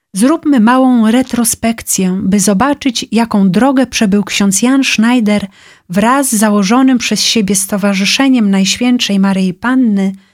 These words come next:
by zdobyć własny dom na schronisko. W styczniu tysiąc osiemset pięćdziesiątego piątego roku ksiądz Jan wynajął dwa pierwsze pokoiki za trzydzieści dwa talary rocznie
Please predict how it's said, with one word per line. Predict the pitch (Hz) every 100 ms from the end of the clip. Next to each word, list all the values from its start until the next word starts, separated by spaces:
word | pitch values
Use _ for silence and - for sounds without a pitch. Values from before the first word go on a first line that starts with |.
| _ -
by | 190
zdobyć | 185 196 269 247 -
własny | - 180 277 277 - 214
dom | 180 190 190 180 -
na | 190
schronisko. | 185 - 185 180 175 - - 185 - _ _ _ _ _ _ _ _ _ _ _ _ _ -
W | -
styczniu | - 339 - 285
tysiąc | - 208 190 196
osiemset | 240 240 214 - 202
pięćdziesiątego | - 190 190 196 185 262 240
piątego | - 190 202 202 185
roku | 180 175 - 196 269
ksiądz | - 196 190 -
Jan | 220 262 294
wynajął | 202 190 214 269 277 247
dwa | 180 180 226 285
pierwsze | 294 247 247 254 214
pokoiki | - 196 196 196 196 196 214 247 320 _ _ -
za | 185 220
trzydzieści | - 202 262 311 - 208
dwa | 196 233
talary | 214 208 190 185
rocznie | 180 180 - 185 196 269